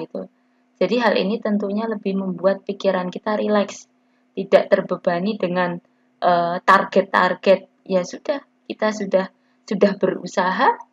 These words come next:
ya sudah, mungkin itulah yang terbaik dari, eh, Allah Subhanahu wa Ta'ala untuk yang berkepercayaan Muslim. Nah, itulah yang terbaik seperti itu. Jadi hal ini membuat kita lebih ya menerima apa adanya dengan ya sudah, kemudian move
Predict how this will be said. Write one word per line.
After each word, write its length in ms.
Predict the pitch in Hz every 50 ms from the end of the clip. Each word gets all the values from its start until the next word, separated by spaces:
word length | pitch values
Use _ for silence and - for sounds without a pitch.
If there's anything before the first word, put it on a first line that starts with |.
| -
ya 100 | - 202 208 208
sudah, 320 | - - - 269 262 262
mungkin 320 | 254 233 240 247 - 320
itulah 400 | 339 320 240 - - 233 233 240
yang 240 | 233 226 202 190 190
terbaik 480 | 196 190 180 - 170 175 190 - 202 -
dari, 400 | 185 170 170 170 202 240 254 - _ _ _ _ _ _ _ _ _ _ _
eh, 260 | - 185 185 180 180 -
Allah 260 | - 170 170 180 190 190
Subhanahu 340 | 190 - 180 185 175 175 165
wa 80 | 170 170
Ta'ala 400 | - 180 190 202 208 196 185 180
untuk 240 | 180 170 170 180 -
yang 320 | 185 180 180 180 185 214 _ _ _ - -
berkepercayaan 800 | - 175 - - - - - - - - 175 - - 175 170 170
Muslim. 480 | 165 - - - 175 170 165 165 165
Nah, 80 | 160 -
itulah 320 | - 196 - - 220 220
yang 160 | 208 190 185 185
terbaik 560 | 190 185 185 185 170 170 165 - - - -
seperti 320 | - - - 98 - -
itu. 100 | - - 175
Jadi 240 | 170 - 180 - 214 220 - - - - - - - - -
hal 120 | 196 185 -
ini 240 | 180 185 190 214 226
membuat 460 | 226 226 208 190 185 180 175 175 _
kita 260 | - - - 214 214
lebih 400 | 214 196 202 - 202 190 190 - _ _ _ _ _ _ _ _ _ 226
ya 80 | 254
menerima 720 | 262 254 247 240 233 233 233 - 226 220 220 208 - - 202
apa 160 | - - -
adanya 480 | - 185 175 - 180 175 175 180 180 -
dengan 320 | 185 175 175 170 170 175
ya 160 | 175 214 262
sudah, 480 | 254 - - 202 190 196 190 190 190 190
kemudian 560 | - 185 180 180 175 175 185 185 202 208 202
move 240 | 196 190 180 170